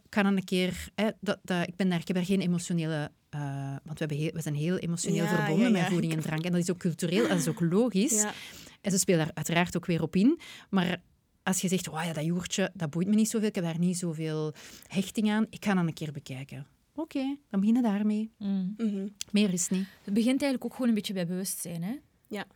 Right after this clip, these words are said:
Speaker 1: Tuurlijk, want, again, je moet niet, je moet niks, hè. Maar doe gewoon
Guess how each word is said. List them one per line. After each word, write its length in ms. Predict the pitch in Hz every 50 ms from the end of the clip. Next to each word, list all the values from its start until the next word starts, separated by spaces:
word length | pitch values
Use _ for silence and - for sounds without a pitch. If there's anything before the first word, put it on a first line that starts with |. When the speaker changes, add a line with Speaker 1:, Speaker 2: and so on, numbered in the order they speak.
| _ _ _
Speaker 1:
Tuurlijk, 360 | - - 262 302 311 247 202
want, 160 | - 208 185 185 190 196 -
again, 380 | 208 185 175 196 214 262 311 262
je 80 | 233 226
moet 180 | 196 196 196 -
niet, 300 | 208 214 220 220 214 - - - - _
je 160 | - 190 196
moet 340 | 190 185 180 220 277 - -
niks, 380 | 311 285 233 214 - - -
hè. 200 | 196 185 226 302 - - - - - - - _ _ _ _
Maar 280 | 196 196 190 190 180 - _ _ _ _ _ _ _ _ _ - - - - _ _ _ - _ _ _ _ _ _ _ _ _
doe 200 | - 170 220 226
gewoon 560 | - - 196 180 190 196 240 262 269 269 240